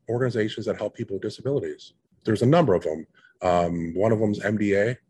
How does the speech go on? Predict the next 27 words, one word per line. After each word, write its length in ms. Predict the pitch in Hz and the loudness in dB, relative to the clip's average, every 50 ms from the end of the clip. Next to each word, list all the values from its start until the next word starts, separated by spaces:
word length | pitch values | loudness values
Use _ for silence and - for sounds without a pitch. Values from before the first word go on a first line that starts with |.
| _ _ _ _ _ _ - | _ _ _ _ _ _ -12
which 120 | 92 92 | -10 -8
is 60 | 95 | -8
the 80 | 92 92 | -6 -6
Muscular 400 | 90 110 120 - - 113 101 92 | -4 -4 -4 -4 -2 -2 0 0
Dystrophy 380 | 110 117 113 - 98 - 85 | 0 0 0 -2 -4 -4 -4
Association, 800 | 87 - - 95 90 85 - 82 85 85 - - 104 107 113 120 - - - _ _ _ | -6 -6 -4 -4 -4 -2 -2 -2 -4 -2 -4 -4 -4 -4 -4 -6 -8 -14 -20 _ _ _
'cause 100 | - 92 | -4 0
that's 180 | 113 110 110 113 | 2 2 2 2
what 100 | 110 101 | 0 0
I 120 | 113 131 | 2 2
have. 360 | 117 98 80 82 85 98 - - _ _ _ _ _ _ _ _ _ | 2 0 0 -2 -4 -6 -8 -10 _ _ _ _ _ _ _ _ _
But, 200 | - 95 92 92 | -2 0 0 2
um, 300 | 95 90 90 87 87 90 | 2 2 0 0 -2 -4
Easter 220 | 98 113 - - 104 | -6 -6 -6 -6 -8
Seals, 460 | - - 110 110 110 107 113 95 - | -6 -4 -2 0 0 0 -2 -2 -2
they 500 | 98 95 98 101 101 98 101 101 98 - _ _ _ _ _ _ _ - | -2 0 2 2 2 0 0 -2 -4 -6 _ _ _ _ _ _ _ -8
are 160 | - 98 90 | -6 -6 -4
a 120 | 92 90 82 | -4 -6 -6
school 680 | - - - - 156 185 170 101 87 87 92 98 - _ _ _ _ _ _ _ _ - | -8 -10 -4 0 2 4 4 4 4 2 0 -4 -6 _ _ _ _ _ _ _ _ -4
that 160 | 98 90 82 | -2 -2 0
helps 440 | - 123 127 135 127 - - - - _ _ | 2 2 2 0 0 -6 -16 -18 -18 _ _
people 300 | - 110 107 - - 98 | -4 -4 -2 -2 -2 -2
with 180 | 92 90 87 - | -2 -4 -4 -6
developmental 560 | - 82 85 117 117 107 98 113 135 143 131 | -10 -8 -6 -4 -4 -2 -2 -2 -2 -2 -2
disabilities. 800 | 104 95 82 - - 78 80 80 78 76 76 69 - - - _ _ _ _ _ _ _ _ _ _ _ _ _ _ - | -4 -6 -8 -10 -10 -10 -8 -8 -8 -8 -10 -12 -16 -20 -20 _ _ _ _ _ _ _ _ _ _ _ _ _ _ -6
And 100 | 113 120 | -2 2
there's 340 | 131 117 113 110 98 - - | 2 4 4 2 0 -2 -6